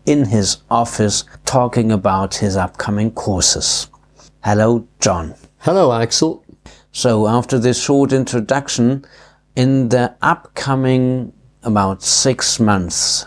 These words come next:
Speaker 1: there will be a number of classes, courses that you are giving. Could you give a short overview about the courses? What are they called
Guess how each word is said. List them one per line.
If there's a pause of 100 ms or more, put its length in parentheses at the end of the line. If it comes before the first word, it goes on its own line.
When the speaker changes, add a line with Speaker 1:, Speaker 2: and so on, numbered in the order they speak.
(160)
Speaker 1:
there
will
be
a
number
of
classes,
courses (420)
that
you
are (140)
giving. (400)
Could
you
give
a
short (140)
overview
about (140)
the
courses? (160)
What (160)
are
they
called